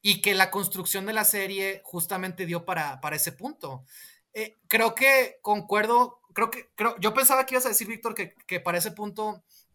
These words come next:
quizás puede sentirse un poco apresurado el tener que cerrarla, sobre todo por el ritmo que había tenido, las conversaciones,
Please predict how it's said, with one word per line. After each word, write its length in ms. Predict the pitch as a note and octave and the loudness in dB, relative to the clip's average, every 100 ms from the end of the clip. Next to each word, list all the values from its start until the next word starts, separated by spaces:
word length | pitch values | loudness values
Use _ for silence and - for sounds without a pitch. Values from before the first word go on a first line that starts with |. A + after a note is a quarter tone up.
| _ _ _ _ _ | _ _ _ _ _
quizás 220 | E3+ F3 | -2 0
puede 180 | G#3 A3 | 0 0
sentirse 260 | G3 F3+ | -2 -4
un 60 | G3+ | -2
poco 180 | G#3 A3+ | -2 -2
apresurado 920 | A3+ F#3+ E3+ D#3+ E3 F3+ E3+ - _ _ | 2 2 4 2 2 0 -2 -6 _ _
el 200 | D#3+ C#3+ | -10 -6
tener 260 | D#3+ D3+ | -4 -4
que 80 | D#3 | -2
cerrarla, 580 | F3 D#3+ D3 D3+ F3+ - _ - - _ _ _ _ | -2 0 -4 -4 -6 -8 _ -20 -20 _ _ _ _
sobre 240 | F#3 F#3 | 0 0
todo 200 | F3+ G3+ | 4 4
por 160 | B3 A3+ | 6 4
el 100 | F3 | 6
ritmo 400 | E3 F#3+ G3+ F#3+ | 2 0 -2 -2
que 80 | E3+ | 0
había 180 | E3+ | 0
tenido, 520 | E3+ F3+ F3 F#3 F#3 E3+ | -2 -6 -4 -4 -4 -2
las 160 | D#3+ | -4
conversaciones, 1160 | - D#3+ D3+ D3 - E3+ E3+ E3 E3 E3 E3 | -4 -6 -4 -2 0 -2 -2 -4 -4 -4 -6